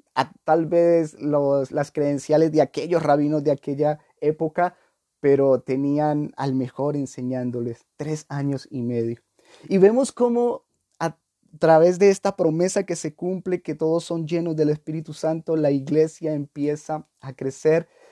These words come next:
empieza a manifestarse el poder de Dios, empiezan a manifestar la evidencia del Espíritu Santo, pero también empiezan a crecer los conflictos. Y hay conflictos externos,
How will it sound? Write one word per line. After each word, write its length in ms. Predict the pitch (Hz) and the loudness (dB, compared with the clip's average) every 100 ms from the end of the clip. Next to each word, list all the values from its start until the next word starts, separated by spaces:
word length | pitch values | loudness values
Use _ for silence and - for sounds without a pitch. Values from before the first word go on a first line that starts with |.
| _ | _
empieza 760 | 135 139 - 156 156 151 156 156 | -6 -6 -2 2 2 2 0 2
a 60 | 151 | 0
manifestarse 920 | 143 139 - 143 - 143 165 165 160 | 0 -2 -4 -8 -6 -6 -6 -4 -4
el 120 | 151 | -4
poder 420 | - 139 147 156 | -2 0 2 2
de 140 | 147 143 | 0 -2
Dios, 400 | 160 180 185 - _ _ | 2 0 0 -6 _ _
empiezan 1080 | 156 151 143 - 170 185 180 185 180 185 - _ - | -2 -2 -4 -8 0 0 0 -2 -4 -4 -8 _ -10
a 140 | 143 | -6
manifestar 680 | 147 147 143 143 135 - 160 | -4 -2 -2 -4 -8 -2 0
la 140 | 175 175 | 2 2
evidencia 640 | 156 151 202 254 - 175 | 2 2 2 0 0 2
del 140 | 160 | 2
Espíritu 480 | 147 - 156 156 151 | 2 -4 -10 -10 -10
Santo, 580 | - 143 147 151 196 202 _ _ _ _ _ _ _ _ | -10 -6 -4 -2 -2 -4 _ _ _ _ _ _ _ _
pero 180 | 147 156 | 0 2
también 380 | 156 139 151 156 | 2 2 2 2
empiezan 580 | 165 156 165 165 165 156 | -2 -2 -2 -2 -4 -6
a 80 | |
crecer 420 | - 135 - 139 139 | -6 -10 -6 -4 -2
los 180 | 139 | -4
conflictos. 880 | - 131 127 - 131 117 _ 117 - _ _ _ _ _ - | -6 -8 -8 -6 -4 -4 _ -14 -14 _ _ _ _ _ -6
Y 400 | 202 226 233 - _ | 0 0 0 -4 _
hay 180 | 165 151 | -4 -2
conflictos 600 | 170 160 170 156 175 165 | -2 0 -2 -2 -4 -4
externos, 680 | 151 - 190 175 165 170 | -6 0 0 2 0 -4